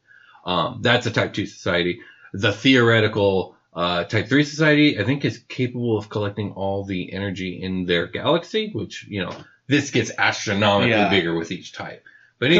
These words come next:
Speaker 1: anyway.
Speaker 2: by that point, you should be able to probably
Speaker 1: Right.
Speaker 2: achieve interstellar.
Speaker 1: Yeah, if we are achie-,
Speaker 2: Right.
Speaker 1: if, if this society is achieving interstellar space travel, which means faster than light travel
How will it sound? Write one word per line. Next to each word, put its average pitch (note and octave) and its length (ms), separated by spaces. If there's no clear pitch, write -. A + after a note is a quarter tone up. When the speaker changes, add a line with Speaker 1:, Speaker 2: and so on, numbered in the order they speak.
Speaker 1:
anyway. G3 120
Speaker 2:
by F#3 160
that G3 260
point, B2 320
you C3 160
should D3 340
be B2+ 80
able A2+ 220
to A2 200
probably A#2 560
Speaker 1:
Right. - 0
Speaker 2:
achieve B2 440
interstellar. G#2+ 600
Speaker 1:
Yeah, F2+ 180
if B2 160
we G3+ 200
are G#3 200
achie-, D3 240
Speaker 2:
Right. G#2+ 100
Speaker 1:
if, B2 220
if A#2 180
this E3 180
society D3+ 380
is A2 120
achieving C#3+ 800
interstellar E3+ 520
space G#2+ 360
travel, F#2+ 460
which G#2 180
means G2+ 160
faster F3 460
than D3+ 200
light A2 220
travel F#2 500